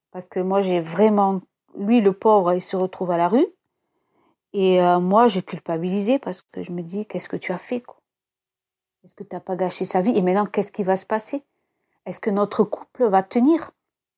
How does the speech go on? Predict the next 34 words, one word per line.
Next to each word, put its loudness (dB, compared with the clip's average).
Est-ce -16
que -6
notre 0
couple -2
va, 0
va -2
être 0
aussi 2
beau 4
qu'il -8
l'est ? 2
Et -4
donc, -2
on 0
se -4
pose 2
des 0
tas -4
de -18
questions. 0
Enfin, -6
on 0
a 6
pleuré 2
tous -8
les 0
deux -2
toute -20
la -6
nuit. -2
Enfin, -8
ça -10
a -4
été -12